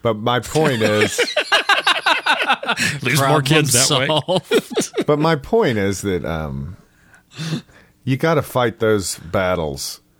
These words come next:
Speaker 1: before you go into the studio, you know, as much as possible, I think.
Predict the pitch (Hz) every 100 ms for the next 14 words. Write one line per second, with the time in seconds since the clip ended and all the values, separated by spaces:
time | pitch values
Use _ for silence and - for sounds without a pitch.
0 | _ _ _ _ _ _ _ _ - 104
1 | - 139 135 90 82 82 78 76 78 -
2 | 92 82 80 73 73 78 _ _ _ -
3 | 95 85 80 82 95 92 80 80 92 98
4 | - 73 71 73 - 78 80